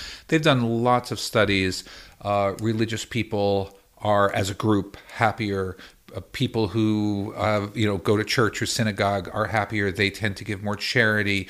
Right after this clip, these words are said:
They tend to help out more, all of those things. And we are seeing the World Health Organization has actually labeled anxiety and depression an epidemic,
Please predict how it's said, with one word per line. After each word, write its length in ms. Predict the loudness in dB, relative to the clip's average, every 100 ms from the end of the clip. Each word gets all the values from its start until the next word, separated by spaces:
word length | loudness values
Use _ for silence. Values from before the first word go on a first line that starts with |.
| -10 -4
They 160 | 4 4
tend 320 | 4 0 0
to 100 | -2
help 340 | 0 2 2 4
out 240 | 4 2
more, 240 | 0 0
all 220 | 4 4 4
of 100 | 2
those 220 | -2 0
things. 360 | 0 0 -2
And 220 | -4 -4 0
we 140 | 0
are 100 | 0
seeing 360 | -2 -2 0 0
the 60 |
World 300 | 0 0 0
Health 240 | 0 0 -2
Organization 760 | -2 -4 -2 0 -2 -2 -6 -8 -16 -8
has 180 | -6 -4 -2
actually 440 | 0 -2 -2 -2
labeled 420 | 0 0 0 -2 -4
anxiety 720 | -4 -4 -2 0 0 -2 -2
and 140 | -4 -6
depression 760 | -10 -6 -6 -4 -4 -4 -4 -8 -16 -14 -10
an 120 | -4
epidemic, 800 | -4 -4 -6 -2 -2 -2 -6 -12